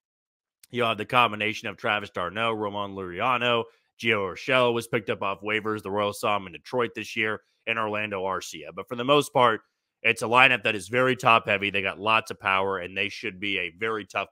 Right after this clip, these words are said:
matchup for the Royals and their pitching staff. But the Royals have thrown twenty-six consecutive scoreless innings,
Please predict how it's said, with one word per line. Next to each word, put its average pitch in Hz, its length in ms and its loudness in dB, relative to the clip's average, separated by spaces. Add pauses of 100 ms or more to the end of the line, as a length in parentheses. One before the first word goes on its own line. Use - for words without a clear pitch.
matchup 95 340 -6
for - 60 -16
the 92 120 -8
Royals 95 420 -4 (340)
and 104 160 -6
their 95 80 -4
pitching 95 340 -4
staff. 80 320 -12
But 92 120 -10
the 101 80 -6
Royals 160 440 4 (280)
have 120 200 0
thrown 120 280 0
twenty-six 139 560 -4
consecutive 143 460 2
scoreless 156 360 2
innings, 175 400 0